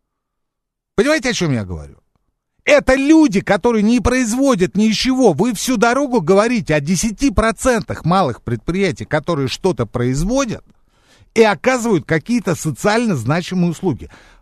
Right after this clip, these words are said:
Девяносто процентов выпадают, а налоговые каникулы вы хотите распространить на всех.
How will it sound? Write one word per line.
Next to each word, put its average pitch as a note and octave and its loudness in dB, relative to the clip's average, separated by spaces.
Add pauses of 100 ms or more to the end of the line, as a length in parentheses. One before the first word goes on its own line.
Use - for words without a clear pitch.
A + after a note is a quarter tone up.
(220)
Девяносто C#4 2
процентов G#3 -2
выпадают, G#3+ 0
а A3+ 4
налоговые A#3 2
каникулы G#3 -2
вы C#3+ -2
хотите F#3+ -4 (800)
распространить G#3 0
на F#3+ 2
всех. - -6